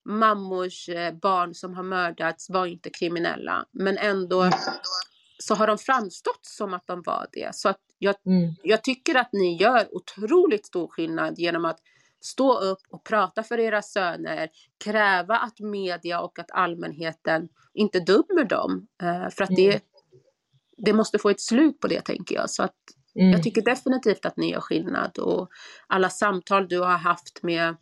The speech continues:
Speaker 1: eh, med våra politiker, alltså beslutsfattarna,
Speaker 2: Mm.
Speaker 1: eh,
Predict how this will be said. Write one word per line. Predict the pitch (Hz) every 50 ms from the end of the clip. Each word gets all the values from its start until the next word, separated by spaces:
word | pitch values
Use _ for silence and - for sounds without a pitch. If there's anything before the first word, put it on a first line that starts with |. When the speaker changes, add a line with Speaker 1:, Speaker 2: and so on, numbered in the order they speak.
| _ _ _ _ _ _ _ _ _ _ _ _ - - _
Speaker 1:
eh, | 185 180 175 165 165
med | 175 190 175
våra | 190 185 175 170
politiker, | - - 190 175 165 170 185 196 - 226 220 - 233 220 220 220 214
alltså | - - 170 - - 175
beslutsfattarna, | 160 180 180 - - 196 180 - - - - - 175 - _ - 214 214 214 - 233 240 - _ _ _ _ _ _ - - _ _ _ _ _
Speaker 2:
Mm. | - 170 170 165 165 160 156 156
Speaker 1:
eh, | - - - - -